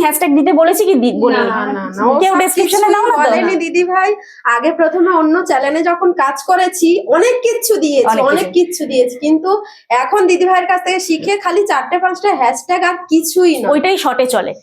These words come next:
Speaker 1: লং ভিডিও আমি বলি এসইও করতে, শর্ট ভিডিও শুধুমাত্র এই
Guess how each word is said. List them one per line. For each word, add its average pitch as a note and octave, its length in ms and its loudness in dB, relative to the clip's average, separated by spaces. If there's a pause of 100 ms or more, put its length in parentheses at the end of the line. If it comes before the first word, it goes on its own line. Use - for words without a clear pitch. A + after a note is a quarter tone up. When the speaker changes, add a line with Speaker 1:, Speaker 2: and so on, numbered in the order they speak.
(360)
Speaker 1:
লং E4+ 140 2 (140)
ভিডিও G#4 240 4
আমি G#4 140 4
বলি F#4+ 120 4 (100)
এসইও D4+ 260 2
করতে, C4+ 160 0 (120)
শর্ট C4 240 -2
ভিডিও D4 180 2 (100)
শুধুমাত্র A4 400 0 (100)
এই F4 40 0